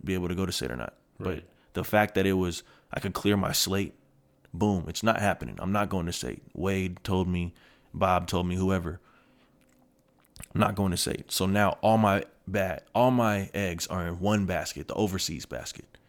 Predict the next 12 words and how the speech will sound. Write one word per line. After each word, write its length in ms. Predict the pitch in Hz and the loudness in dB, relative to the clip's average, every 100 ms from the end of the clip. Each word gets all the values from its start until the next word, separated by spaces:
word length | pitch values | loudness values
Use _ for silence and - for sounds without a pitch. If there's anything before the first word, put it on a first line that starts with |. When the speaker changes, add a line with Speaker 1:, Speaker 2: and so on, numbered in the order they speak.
| _ - | _ 0
Speaker 1:
Every 480 | 120 110 113 110 | 2 2 2 2
breath 540 | 95 - - 101 92 - | 0 -8 -4 -2 -2 -4
I 100 | 87 | -6
take 380 | - 87 87 - | -4 -6 -6 -8
is 300 | 57 55 - _ _ _ - | -12 -12 -16 _ _ _ -12
towards 300 | 90 82 69 | -6 -4 -4
getting 260 | 101 101 95 | -2 0 0
a 60 | |
job 260 | 90 90 87 | 0 -2 -2
overseas. 500 | 87 85 82 69 - - - | -4 -6 -6 -8 -10 -14 -4
It's 260 | 117 - | -2 0
like 300 | 101 87 - | 0 -2 -4